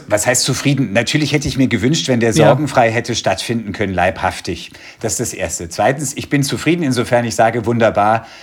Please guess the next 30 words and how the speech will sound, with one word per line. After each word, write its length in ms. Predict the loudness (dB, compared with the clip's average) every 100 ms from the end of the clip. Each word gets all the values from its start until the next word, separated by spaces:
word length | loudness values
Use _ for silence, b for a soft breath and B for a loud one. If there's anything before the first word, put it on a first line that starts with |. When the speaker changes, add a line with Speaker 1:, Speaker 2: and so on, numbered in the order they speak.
| B
Speaker 1:
er 140 | -4
findet 300 | 0 -2 0
jetzt 340 | -2 -4 -12 -4
hauptsächlich 480 | -4 -2 -4 -4
digital 560 | -6 -8 -8 -2 -2 0
und 100 | -4
wenn 160 | -4 -4
dann 140 | -4
Hybrid 420 | -4 -4 -4 -4
oder 180 | -4 -4
Hybrid 380 | -4 -4 -4 -2
statt. 380 | -4 -4 -6 -14 B B B
Ich 120 | -2
bin 140 | 2
dann 140 | 2 2
auch 100 | -2
gespannt, 360 | -2 2 0 0
ich 100 | -2
werde 160 | -2
mich 140 | 0 0
auch 100 | 2
reinschalten, 440 | 0 0 -4 0
weil 100 | -2
ich 60 | -2
dann 140 | -2
schauen 240 | 0 0
will, 140 | -2 -4
wie 100 | -6
sie's 200 | -6 -4
machen. 460 | -4 -4 -6 -6